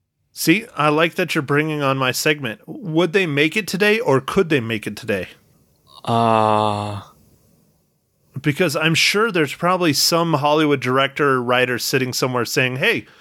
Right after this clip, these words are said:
Speaker 1: you know what? We haven't rebooted in a while, Universal Soldier. We should do that."
Speaker 2: Yeah.
Speaker 1: Now, there
Speaker 2: Yeah.
Speaker 1: are sequels to Universal Soldier, which I did not even know existed.
Speaker 2: Oh,
Speaker 1: And I
Speaker 2: really?
Speaker 1: haven't
Speaker 2: There's
Speaker 1: s-,
Speaker 2: sequels?
Speaker 1: oh, yeah, and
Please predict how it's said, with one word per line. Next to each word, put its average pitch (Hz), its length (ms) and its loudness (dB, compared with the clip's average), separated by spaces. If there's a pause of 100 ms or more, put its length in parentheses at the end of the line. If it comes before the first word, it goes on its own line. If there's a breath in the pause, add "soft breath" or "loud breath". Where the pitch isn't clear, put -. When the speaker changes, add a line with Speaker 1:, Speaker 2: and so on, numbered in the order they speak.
(240 loud breath)
Speaker 1:
you 160 100 -4
know 247 160 2
what? 233 360 0
We 190 120 2
haven't 202 240 0
rebooted 175 560 2
in 170 120 0
a 160 80 2
while, 165 340 2
Universal 143 540 0
Soldier. 104 480 -6 (120)
We 147 140 2
should 139 180 0
do 113 160 -2
that." 95 280 -8 (500 loud breath)
Speaker 2:
Yeah. 165 320 0
Speaker 1:
Now, 175 300 0 (320)
there 180 220 0
Speaker 2:
Yeah. 127 160 2
Speaker 1:
are 233 500 2 (180)
sequels 214 720 -2
to 165 100 -2
Universal 139 540 -2
Soldier, 123 380 -6
which 131 180 -2 (100)
I 202 100 0
did 185 180 -4
not 139 160 0
even 127 260 -2
know 117 280 2
existed. 117 960 -2 (1500)
Speaker 2:
Oh, 165 60 -10
Speaker 1:
And 143 240 2
I 131 40 2
Speaker 2:
really? 143 160 4
Speaker 1:
haven't 156 220 2
Speaker 2:
There's 139 340 0
Speaker 1:
s-, 151 120 2
Speaker 2:
sequels? 214 460 -2
Speaker 1:
oh, 226 280 2
yeah, 151 320 2
and 139 160 2